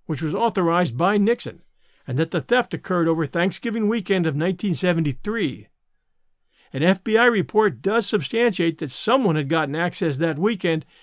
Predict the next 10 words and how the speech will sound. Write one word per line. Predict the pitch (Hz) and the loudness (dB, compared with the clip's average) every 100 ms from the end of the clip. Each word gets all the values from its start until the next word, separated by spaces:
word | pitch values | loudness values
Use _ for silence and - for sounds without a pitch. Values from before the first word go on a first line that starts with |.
| - | -6
and | 165 185 | 0 2
used | 185 135 | 2 2
dynamite | 233 247 180 147 143 | 0 2 2 2 0
on | 147 | 0
Victoria | 147 - 180 156 139 | -2 -2 0 0 0
Peak. | 196 240 151 _ _ _ _ _ _ _ _ _ _ _ | -2 -4 -6 _ _ _ _ _ _ _ _ _ _ _
It's | 143 170 | -6 -4
a | |
strange | 190 233 277 226 | -2 0 2 2
tale | 175 233 196 90 | 2 2 2 -2